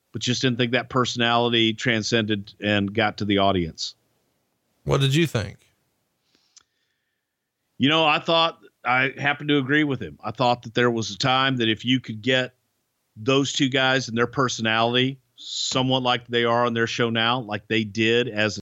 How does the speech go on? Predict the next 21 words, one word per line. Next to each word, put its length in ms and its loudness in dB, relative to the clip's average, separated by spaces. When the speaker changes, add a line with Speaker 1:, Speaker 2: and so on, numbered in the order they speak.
Speaker 1:
a 40 -16
tag 380 0
team, 420 0
they 140 -2
could 160 -14
do 200 0
on 160 0
commentary, 800 0
play 220 0
off 260 0
of 100 -4
each 200 -2
other, 380 0
entertaining 600 0
as 120 -8
hell. 380 -2
And 80 -4
I 80 0
think 260 -2
that 120 -10
Jay 420 0